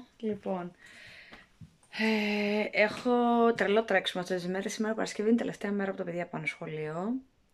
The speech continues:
Ε, ο μικρός τελειώνει και νωρίς, μία η ώρα πρέπει να πάω να τον πάρω. Τη μικρή μπορώ να την αφήσω και παραπάνω σήμερα, οπότε λέω να την αφήσω να το ευχαριστηθεί. Γιατί η αλήθεια είναι ότι είναι αρκετά, έτσι, στεναχωρημένη.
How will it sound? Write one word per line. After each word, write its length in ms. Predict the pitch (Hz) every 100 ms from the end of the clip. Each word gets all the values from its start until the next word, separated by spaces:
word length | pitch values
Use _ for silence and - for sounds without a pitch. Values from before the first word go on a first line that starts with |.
| _ _ _ _ -
Ε, 400 | 185 180 180 -
ο 60 | 196
μικρός 360 | 190 - 202
τελειώνει 280 | 180 175 190
και 100 | 185
νωρίς, 560 | 175 156 165 180 226 -
μία 260 | 170 180
η 60 | 208
ώρα 180 | - 165
πρέπει 160 | 165
να 60 | 160
πάω 140 | 160
να 60 | -
τον 100 | 156
πάρω. 480 | 151 156 180 233 269 _ _ _ _ - _ _
Τη 80 | 185
μικρή 200 | 190 196
μπορώ 160 | 202
να 80 | 190
την 120 | 190
αφήσω 200 | 185 -
και 80 | -
παραπάνω 380 | - 170 170 165
σήμερα, 300 | - 170 160
οπότε 200 | 160 160
λέω 160 | 165
να 100 | 160
την 140 | 151 151
αφήσω 240 | 147 -
να 60 | 160
το 60 | -
ευχαριστηθεί. 600 | - 156 - - 175 233 _ _ _ _ _ _
Γιατί 380 | - 151 - -
η 220 | 160 156
αλήθεια 220 | 151 156 -
είναι 100 | 165
ότι 140 | 165
είναι 80 | 175
αρκετά, 520 | 165 156 - 165 156 -
έτσι, 160 | -
στεναχωρημένη. 1000 | - 147 - 160 156 151 147 156 196 233